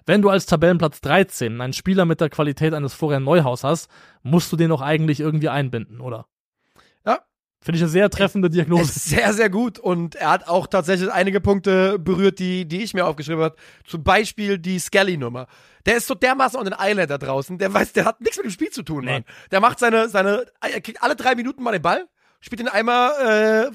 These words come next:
Speaker 2: flach zurück zu Ko Itakura und das alles, was Skelly beiträgt. Es ist echt, es ist also die, die Ent-, die Entwicklung bei Gladbach über diese Saison haben wir schon ein paar Mal angesprochen, aber sie bleibt stabil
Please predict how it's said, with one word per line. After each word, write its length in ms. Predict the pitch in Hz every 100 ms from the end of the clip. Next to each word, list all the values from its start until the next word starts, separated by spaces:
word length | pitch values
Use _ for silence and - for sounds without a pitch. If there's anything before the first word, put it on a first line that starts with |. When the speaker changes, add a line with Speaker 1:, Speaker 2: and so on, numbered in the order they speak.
| -
Speaker 2:
flach 300 | - 220 -
zurück 300 | - 220 233
zu 80 | 202
Ko 160 | 220
Itakura 480 | 220 214 - 214 320 - - _
und 180 | - 202
das 140 | 233 -
alles, 220 | 233 196
was 80 | 190
Skelly 240 | 208 190
beiträgt. 400 | 180 160 127 -
Es 160 | - 170
ist 140 | 190
echt, 260 | - 196 - - - - - - -
es 120 | 160
ist 60 | 180
also 320 | 196 180 175
die, 440 | 147 170 175 170
die 140 | 139 175
Ent-, 200 | 151 139 _
die 240 | 165 160
Entwicklung 540 | 165 127 240 214 196 160
bei 260 | 165 175
Gladbach 400 | 170 165 - 170
über 200 | 208 170
diese 160 | 165 156
Saison 200 | 139 165
haben 80 | 170
wir 60 |
schon 100 | 160
ein 40 | 147
paar 120 | 165
Mal 100 | 165
angesprochen, 420 | 165 156 160 160 - - -
aber 260 | 160 175
sie 200 | 147 147
bleibt 480 | 123 165 226 160 -
stabil 640 | - 160 135 131 190 220